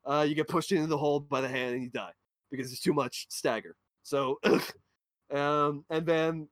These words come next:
that, so that happens, and then, so you're already pretty frustrated by it. And then you try to go get the other testicle, and it's, it's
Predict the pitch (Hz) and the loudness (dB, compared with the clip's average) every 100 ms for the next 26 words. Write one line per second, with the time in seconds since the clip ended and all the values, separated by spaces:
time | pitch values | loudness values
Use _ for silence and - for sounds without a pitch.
0 | - 208 185 165 - 196 202 175 135 127 | 0 2 2 0 0 4 4 4 2 0
1 | 143 147 165 156 208 214 190 175 143 131 | -4 -4 -6 -4 -2 -2 0 0 0 -2
2 | 139 117 131 110 - 113 110 110 120 147 | -6 -6 -6 -6 -6 -6 -4 -2 -2 -2
3 | 208 233 208 226 202 190 185 170 160 135 | -2 -2 2 2 4 4 4 2 0 2
4 | 147 170 147 123 120 107 - 123 151 143 | 2 2 0 -2 -4 -6 -8 -6 -4 -4
5 | 131 - 131 120 | -6 -6 -8 -8